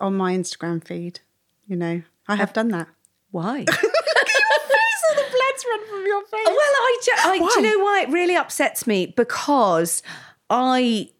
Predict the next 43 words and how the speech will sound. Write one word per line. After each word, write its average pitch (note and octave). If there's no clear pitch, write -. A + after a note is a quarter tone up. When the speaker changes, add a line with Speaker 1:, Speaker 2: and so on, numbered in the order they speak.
Speaker 2:
love G#3+
books. D#3
Anybody G#3
who's E3+
seen F3+
my E3
house E3+
on F3
Instagram F3
knows F3
I F3
have E3
a, D#3
a E3
room E3+
full E3+
of D#3+
books, -
which -
sounds F#3+
very E3+
pretentious -
to -
call E3
it D#3
a -
library, D#3+
but F#3
it -
is D#4
a A#3
room F#3+
full F3+
of E3+
Speaker 1:
It's -
Speaker 2:
books. D#4+
Speaker 1:
like D#4
a C4+
big A#3
library C#4+
wall, F3+
isn't G3+
it? -